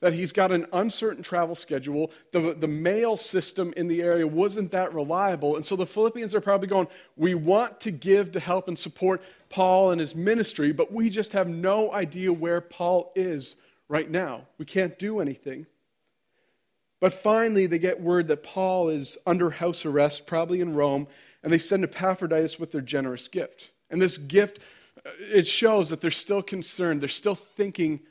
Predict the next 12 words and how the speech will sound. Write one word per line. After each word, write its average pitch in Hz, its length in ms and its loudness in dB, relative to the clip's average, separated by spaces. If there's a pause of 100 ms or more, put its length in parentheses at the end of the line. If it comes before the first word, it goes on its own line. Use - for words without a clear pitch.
(140)
about 139 320 -4
Paul. 135 520 -4 (1040)
Now, 170 120 2
these 214 200 -2
are 220 60 -10
just 170 400 -2
the 160 60 -6
gifts 147 280 -6
that 135 140 -6
we 131 120 -6
know 120 220 -6
about. 110 280 -12